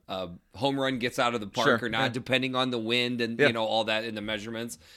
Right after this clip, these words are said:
Speaker 1: So sometimes you get that. And then there's times where, like, the wind is blowing straight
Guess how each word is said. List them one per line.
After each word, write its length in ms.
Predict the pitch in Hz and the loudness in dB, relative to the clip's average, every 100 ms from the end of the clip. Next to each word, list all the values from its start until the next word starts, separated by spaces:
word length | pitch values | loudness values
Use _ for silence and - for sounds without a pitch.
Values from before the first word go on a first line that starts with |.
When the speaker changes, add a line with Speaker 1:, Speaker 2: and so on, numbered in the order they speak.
| - | -14
Speaker 1:
So 240 | - 156 | -2 0
sometimes 560 | 135 175 175 175 165 120 | 2 2 4 2 0 -4
you 80 | 117 | -2
get 240 | 123 120 | -2 -2
that. 240 | 110 101 127 | -2 -2 -2
And 160 | 123 | 0
then 160 | 139 147 | 0 0
there's 240 | 139 127 | -2 -4
times 400 | - 120 113 104 | -4 -4 -4 -6
where, 160 | 104 104 | -4 -4
like, 360 | 98 92 92 _ _ _ _ _ _ | -4 -4 -8 _ _ _ _ _ _
the 120 | 110 143 | -2 -2
wind 320 | 139 175 170 | 2 2 2
is 140 | 143 | -2
blowing 340 | 110 135 139 123 | -4 -4 -2 -2
straight 540 | - - 127 139 | -4 -4 0 0